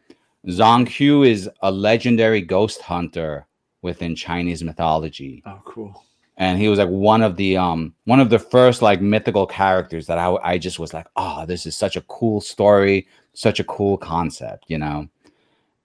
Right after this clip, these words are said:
Speaker 1: And so that particular comic was born out of, uh, how can I describe it? A late night existential angst about the pandemic.
Speaker 2: Hmm.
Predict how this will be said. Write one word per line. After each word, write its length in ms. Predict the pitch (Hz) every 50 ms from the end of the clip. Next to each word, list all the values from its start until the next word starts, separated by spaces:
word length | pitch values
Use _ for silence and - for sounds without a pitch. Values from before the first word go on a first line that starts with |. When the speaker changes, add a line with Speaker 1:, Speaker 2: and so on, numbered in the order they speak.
| _ _ _ -
Speaker 1:
And 180 | 98 98 95 90
so 600 | - - - 101 95 95 92 87 87 80 - _ _ _ _ _ _ _ _ _ _ _ _ _ _ _ _ _ _ _ _ _ _ _ _ _ - - _ _ _ _ _ _ _ - -
that 340 | 90 117 113 120 123 104 -
particular 480 | 113 - - 180 190 - 208 170 131
comic 560 | 113 - 110 101 95 95 95 92 92 90 - -
was 180 | 95 98 95
born 580 | 95 92 85 104 107 110 113 113 107 107 107 107
out 280 | - 92 98 101 101
of, 260 | 98 98 95 92 85 90
uh, 460 | 92 90 90 87 85 85 80 80 80 80 _ _
how 180 | _ - 95 98
can 160 | - - 98
I 60 | 98
describe 540 | 90 95 92 - - 101 95 101 101 90 87
it? 160 | 82 73 _ _ _ _ _
A 60 | - 87
late 360 | 90 95 104 110 117 123 98
night 400 | 104 104 98 107 107 104 - _ -
existential 680 | 95 101 95 101 101 - - 104 101 95 - 95 - -
angst 680 | 82 87 90 95 101 104 110 110 - - - - - _ _ _ _ _ _ _
about 380 | - 85 87 87 92 92 - -
the 80 | - -
pandemic. 720 | - - 95 90 78 87 85 98 139 180 180 - _ _ _ _ _ _
Speaker 2:
Hmm. 280 | - 123 120 117 113